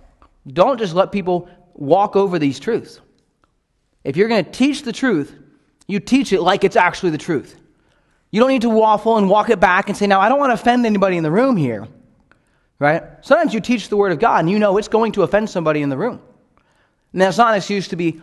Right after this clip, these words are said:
willfully offensive, but the word of God will impact people. And Paul's telling us, here's how you teach the older men,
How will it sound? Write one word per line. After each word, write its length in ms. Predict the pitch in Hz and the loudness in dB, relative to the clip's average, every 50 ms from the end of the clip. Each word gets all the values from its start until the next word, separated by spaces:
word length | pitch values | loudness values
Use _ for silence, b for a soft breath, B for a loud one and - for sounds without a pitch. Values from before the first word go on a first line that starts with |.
| B B B | B B B
willfully 720 | 135 123 120 135 185 233 262 247 - - 208 190 180 175 | -8 -4 0 0 2 2 0 0 0 0 0 0 2 0
offensive, 640 | 165 - - 196 269 330 - - 151 117 104 - - _ _ _ _ _ _ _ _ _ _ _ _ _ _ _ _ _ - | 0 0 0 0 0 0 -2 -6 -8 -10 -10 -12 -20 _ _ _ _ _ _ _ _ _ _ _ _ _ _ _ _ _ -4
but 320 | 139 - 151 - - 147 | 0 0 0 0 -2 -2
the 100 | 165 160 | 0 0
word 320 | 151 147 160 226 277 285 | 2 2 2 0 0 0
of 120 | 262 202 151 | 0 0 0
God 440 | - 240 254 220 190 170 156 147 143 - - - _ _ | 2 2 2 2 2 0 0 -2 -6 -12 -20 -20 _ _
will 580 | - - 131 185 247 240 208 190 185 175 - - - - - _ _ | -14 -8 -2 0 0 2 2 2 0 0 -4 -8 -18 -20 -20 _ _
impact 520 | - 240 240 214 196 180 165 143 123 - - | 0 2 2 2 0 -2 -2 -4 -4 -6 -10
people. 240 | 131 113 - 92 - _ _ _ _ _ _ _ _ _ _ _ _ _ _ _ _ _ _ _ _ _ _ | -12 -12 -14 -16 -20 _ _ _ _ _ _ _ _ _ _ _ _ _ _ _ _ _ _ _ _ _ _
And 120 | - 147 135 | -10 -4 0
Paul's 240 | - 226 233 233 - | 2 2 2 2 0
telling 300 | - 240 233 220 208 190 | 0 0 2 2 2 2
us, 100 | 180 - | 0 0
here's 120 | 233 247 | 0 0
how 80 | 233 214 | 0 0
you 100 | 190 185 | 0 -2
teach 280 | - 190 175 147 - | -4 -8 -10 -8 -4
the 80 | - 160 | 0 0
older 240 | 190 226 262 262 254 | 2 2 2 2 2
men, 280 | 233 226 220 220 214 | 2 2 0 0 -2